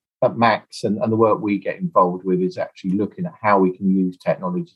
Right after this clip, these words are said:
to help drive some of that change going forward. I think automating systems has a huge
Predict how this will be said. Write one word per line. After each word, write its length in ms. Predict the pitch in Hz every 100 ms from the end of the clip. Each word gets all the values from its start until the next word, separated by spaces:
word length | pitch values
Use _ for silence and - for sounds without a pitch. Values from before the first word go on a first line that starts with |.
| -
to 60 |
help 280 | 92 98 -
drive 320 | 104 95 92 - _ _ _
some 200 | - 104
of 60 | 98
that 200 | 101 -
change 380 | - 104 98 98
going 300 | 104 104 110
forward. 420 | - 113 127 - _ _ -
I 40 |
think 160 | - 127
automating 920 | 147 135 - 123 120 113 120 110 110 - -
systems 680 | - 113 - 110 101 95 - -
has 120 | 101
a 60 |
huge 300 | 104 120 107